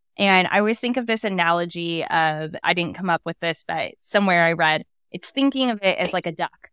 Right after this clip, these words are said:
A duck always looks, like, so soft and serene on the surface, but they're paddling like heck underneath to get anywhere.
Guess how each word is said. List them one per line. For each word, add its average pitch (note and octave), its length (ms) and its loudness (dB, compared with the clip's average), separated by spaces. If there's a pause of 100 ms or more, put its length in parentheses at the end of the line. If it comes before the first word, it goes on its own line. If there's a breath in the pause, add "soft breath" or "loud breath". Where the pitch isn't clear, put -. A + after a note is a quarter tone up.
A F#3 60 -4
duck G3+ 260 4
always G#3+ 280 2
looks, F#3+ 320 -2
like, E3 200 -4
so B3 440 2
soft G3+ 500 4
and G3+ 120 -8
serene F#3 400 -2
on E3+ 100 0
the E3 80 -4
surface, F3+ 640 0 (220 loud breath)
but - 100 -20
they're G#3+ 100 2
paddling A#3+ 480 6
like G#3+ 200 8
heck A3+ 240 4
underneath G#3 680 6
to B3 120 4
get B3 240 4
anywhere. G3+ 560 4